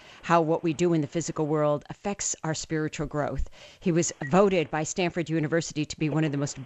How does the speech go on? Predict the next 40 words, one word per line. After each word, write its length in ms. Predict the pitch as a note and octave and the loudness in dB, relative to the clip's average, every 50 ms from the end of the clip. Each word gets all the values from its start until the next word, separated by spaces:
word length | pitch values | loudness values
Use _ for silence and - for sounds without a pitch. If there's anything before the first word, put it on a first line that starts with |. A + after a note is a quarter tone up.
| - _ - | -8 _ 2
brilliant 360 | F3 F#3 F#3 F3+ F3 E3+ - | 4 4 4 2 0 -2 -4
people 280 | - F3 E3 - D#3 | -6 -8 -6 -6 -6
to 100 | - - | -6 -4
have 180 | D3 C#3+ - - - - | -4 -4 -4 -6 -2 -2
ever 200 | F3+ D#3 E3+ E3 | 0 2 2 0
lived 260 | D3 D#3 D3 C3 D3+ | 0 0 -2 -2 -2
on 140 | C#3+ C#3 C#3 | -2 -2 -2
the 40 | |
planet. 520 | C3+ - - D#3 C#3+ C#3 B2+ G2 B2+ - - - - - - - - - - - - | -4 -4 -4 -4 -2 -2 -2 -2 -4 -6 -8 -18 -20 -20 -20 -20 -20 -20 -12 -4 0
And, 320 | F#3 F#3 F3 E3+ E3 C#3+ | 2 4 4 4 4 2
uh, 200 | D#3+ D3+ D3 C#3 - | 2 2 2 0 0
well, 140 | - F#3+ E3+ | -2 -2 -2
that's 220 | - - D#3 - | -2 -4 -4 -2
why 100 | E3 D#3 | 0 -2
he's 160 | D3+ D3 - | -2 -2 -6
my 140 | C#3+ C#3 B2+ | -6 -6 -6
boyfriend. 500 | B2+ D3+ C#3+ D3 - C3 B2 G2+ G2 - - - - - - | -4 -4 -4 -4 -4 -4 -6 -4 -6 -8 -12 -14 -10 -4 0
But 80 | F#3+ F#3 | 2 2
he 100 | C4+ C4 | 2 2
says 220 | - E4+ D#4 - | 2 0 2 2
there's 180 | C4 B3+ - - | 2 2 2 2
an 100 | F#3+ F3+ | 0 0
equation 500 | F3+ - - G3+ G3+ G#3+ - - F#3+ D#3+ | 0 0 0 0 0 0 0 0 -4 -4
to 100 | - D#3 | -4 -6
this, 240 | - C#3 - - | -6 -6 -6 -4
Mark. 360 | - C#3+ B2+ A2 B2+ C#3 - - - - - - - - - - | -2 -2 -2 -2 -4 -6 -10 -16 -20 -20 -20 -20 -20 -20 -8 0
And 240 | - G3 G3 F#3+ - - - - - - - - - | 2 4 4 4 2 -2 -8 -20 -20 -18 -18 -16 -10
part 220 | - - E4 F#4+ D#4 | -4 0 0 0 2
of 40 | |
the 120 | B3 A#3+ G#3 | 2 2 2
equation 460 | E3 - - G3 F#3 F3 - F#3+ E3 | 2 2 0 0 0 0 0 0 0
is 200 | E3+ E3 D#3 - - | 0 0 -2 -2 -2
what 180 | G3+ F#3+ G3+ - | 0 0 0 0
we 80 | G3 | 0
hear 240 | F#3 D3+ F#3+ F3+ F3 | -2 -2 0 0 2
a 60 | E3+ | 2
lot, 400 | E3 D#3+ D3+ C3+ A2 A#2+ - - - - - - - - - - - | 2 2 0 0 -2 -4 -6 -10 -16 -20 -20 -20 -20 -20 -10 -4 0
uh, 580 | F#3 F#3 F3+ F3 E3+ E3 E3 D#3 D#3 D3 C#3 C#3+ - - - - - - - - - - - - - - - - - - - - - - - - | 2 2 4 4 4 4 2 2 2 2 0 -2 -6 -14 -20 -20 -20 -20 -20 -20 -20 -20 -20 -20 -20 -20 -20 -20 -18 -18 -18 -18 -18 -18 -10 0
which 260 | A3 G3+ A3+ A3 - | 4 4 4 4 4
is 480 | A#3 G#3 G3 F#3 F3+ F3 E3 D3+ - - | 2 4 4 4 2 2 0 -2 -4 -6